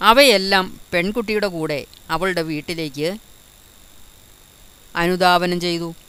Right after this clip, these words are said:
പേടിച്ചു പോയ അവൾ വീട്ടിലേക്ക്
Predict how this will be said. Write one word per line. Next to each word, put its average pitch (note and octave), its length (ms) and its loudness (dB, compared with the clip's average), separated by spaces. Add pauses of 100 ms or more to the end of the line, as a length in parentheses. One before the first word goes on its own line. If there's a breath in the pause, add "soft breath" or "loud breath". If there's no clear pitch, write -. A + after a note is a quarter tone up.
(540)
പേടിച്ചു F3+ 480 0
പോയ F#3 320 0
അവൾ F3+ 360 0 (360)
വീട്ടിലേക്ക് F#3 680 -4